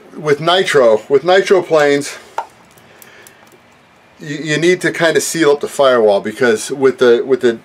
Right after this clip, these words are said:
the oils that are in nitromethane fuel, um,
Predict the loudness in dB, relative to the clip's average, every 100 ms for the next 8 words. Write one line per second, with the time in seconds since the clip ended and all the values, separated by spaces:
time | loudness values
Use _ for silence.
0 | _ -8 -2 -2 0 2 2 0 2 2
1 | 2 2 0 0 0 -4 -6 -4 -2 0
2 | -2 0 -2 -2 -10 -6 0 2 2 -2
3 | -16 _ -20 -20 -12 -4 0 0 0 -6